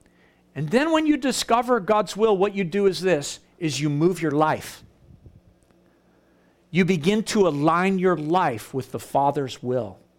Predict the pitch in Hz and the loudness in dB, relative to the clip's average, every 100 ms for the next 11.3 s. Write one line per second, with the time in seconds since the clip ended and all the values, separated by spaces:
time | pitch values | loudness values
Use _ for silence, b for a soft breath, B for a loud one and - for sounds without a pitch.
0 | _ _ b b _ 220 262 330 349 214 | _ _ b b _ -2 -2 0 0 2
1 | 185 208 185 165 190 127 135 320 277 240 | 2 2 0 0 2 2 2 0 2 2
2 | 254 160 175 175 160 139 139 165 220 220 | 0 2 2 2 -2 -2 -4 -2 -2 -2
3 | 151 120 131 170 170 - 165 160 143 143 | -2 -4 -4 -6 -6 -8 -8 -8 -10 -8
4 | 117 - 117 107 - b b b - 147 | -10 -12 -14 -14 -16 b b b -10 -8
5 | 170 196 117 123 - b b b b _ | -4 -4 -6 -12 -20 b b b b _
6 | 123 135 226 196 233 240 131 104 113 139 | -8 -6 -6 -4 -4 -2 -6 -8 -12 -16
7 | b b b b - 110 110 127 196 180 | b b b b -12 -10 -8 -6 -4 -2
8 | 190 196 185 185 175 175 170 165 151 156 | -2 -2 -4 -4 -4 -4 -4 -6 -6 -6
9 | 98 90 _ b b b _ 117 107 117 | -8 -12 _ b b b _ -14 -10 -8
10 | 120 117 104 95 87 - 90 - - - | -8 -10 -12 -12 -16 -16 -18 -18 -20 -20
11 | - - | -20 -20